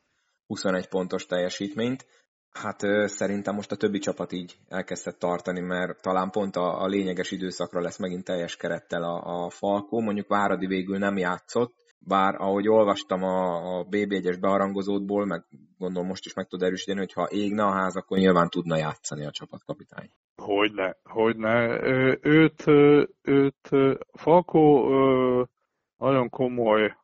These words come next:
Speaker 2: szakmai stábban rendelkezik, ahol a kondícióedző és az orvosi stáb, aztán a, a, a gyógytornász rehabilitációs stáb is a helyzet magaslatán volt az évközben, rengeteg dolgot kellett megoldaniuk.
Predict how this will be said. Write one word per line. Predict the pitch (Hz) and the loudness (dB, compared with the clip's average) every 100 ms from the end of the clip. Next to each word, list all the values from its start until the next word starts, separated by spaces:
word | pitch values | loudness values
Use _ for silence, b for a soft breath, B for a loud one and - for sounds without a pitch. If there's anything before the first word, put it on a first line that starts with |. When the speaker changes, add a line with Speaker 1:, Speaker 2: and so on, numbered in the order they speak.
| _ - | _ -8
Speaker 2:
szakmai | - 113 - 104 | -4 -4 -2 -4
stábban | 101 - 107 101 98 | -2 0 0 0 -4
rendelkezik, | 98 101 101 101 - 110 113 135 _ _ _ _ _ _ | -2 -4 -2 -4 -2 -4 -4 -6 _ _ _ _ _ _
ahol | 110 110 110 110 | -2 0 2 2
a | 110 | 0
kondícióedző | 127 120 120 117 - 117 120 113 110 113 | -2 -4 -4 -4 -2 2 2 0 0 -2
és | 107 | -2
az | 110 | -4
orvosi | 104 117 113 110 117 | -4 -2 -2 -4 -6
stáb, | 110 - 110 113 110 | -8 -2 2 2 2
aztán | - - - 113 110 | -6 -16 -4 -4 -2
a, | 104 107 95 104 101 | -4 -2 -2 -2 -2
a, | 101 - _ _ _ _ _ | -4 -8 _ _ _ _ _
a | 104 101 101 - - 85 | 0 2 2 0 -6 -8
gyógytornász | 110 123 - 117 117 110 107 - | -2 -2 0 -2 0 0 -2 -2
rehabilitációs | 113 113 110 110 110 - 107 104 - 107 104 | 0 0 -2 -4 -4 0 2 2 -2 -6 -6
stáb | - 110 104 | -4 -2 -2
is | 107 - | -4 -4
a | 104 | 0
helyzet | 104 110 101 95 | 2 2 -2 -6
magaslatán | 104 104 101 - 101 101 95 | -6 -4 -6 -6 -2 0 0
volt | 95 95 - | -2 -4 -2
az | 95 95 80 95 | 0 0 0 2
évközben, | 98 101 - 101 98 101 | 2 2 0 0 4 4
rengeteg | 113 110 101 101 | 4 4 2 2
dolgot | 101 104 101 - | 2 4 2 2
kellett | 101 95 | 2 4
megoldaniuk. | 98 95 98 98 98 101 107 127 | 2 2 4 4 2 2 0 -2